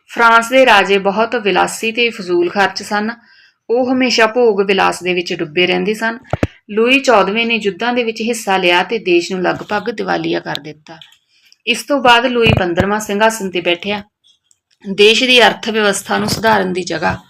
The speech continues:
ਉਹ ਵੀ ਯੁੱਧਾਂ ਵਿੱਚ ਉਲਝ ਗਿਆ। ਲੂਈ ਸੋਲਵੇਂ ਨੇ ਵੀ ਭੋਗ ਵਿਲਾਸ ਦਾ ਜੀਵਨ ਬਿਤਾਉਣ ਦੇ ਵਿੱਚ ਕੋਈ ਕਮੀ ਨਹੀਂ ਛੱਡੀ। ਸੈਕਿੰਡ, ਟੈਕਸਾਂ ਦੀ ਅਣਉਚਿਤ ਵੰਡ।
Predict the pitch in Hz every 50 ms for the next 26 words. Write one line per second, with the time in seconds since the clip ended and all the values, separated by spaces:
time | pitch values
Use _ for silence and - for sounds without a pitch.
0 | _ - - - - _ _ _ - 226 233 247 254 302 277 233 220 180 - 214
1 | 220 220 208 196 202 - - 190 180 170 170 - 180 175 165 160 156 - - _
2 | - - - 208 - - _ _ _ _ - 208 226 247 277 285 277 - 220 202
3 | 202 202 220 240 247 233 220 208 214 240 240 - 254 254 233 196 202 190 196 190
4 | 185 175 - - 180 180 170 165 170 165 170 175 170 170 165 175 170 165 165 160
5 | 165 165 170 170 - - 247 294 - - - - - - - _ - 233 233 220
6 | 220 208 196 190 190 185 175 160 - 175 151 147 165 156 - _ _ _ _ _
7 | _ _ _ _ _ _ _ _ _ _ _ - - - - - 294 294 226 220
8 | 240 277 302 - - - - - _ - 240 240 233 233 - - 294 294 294 262
9 | 233 240 262 262 - - 226 226 226 233 247 - 220 208 202 - - 196 - -
10 | - 151 147 147 147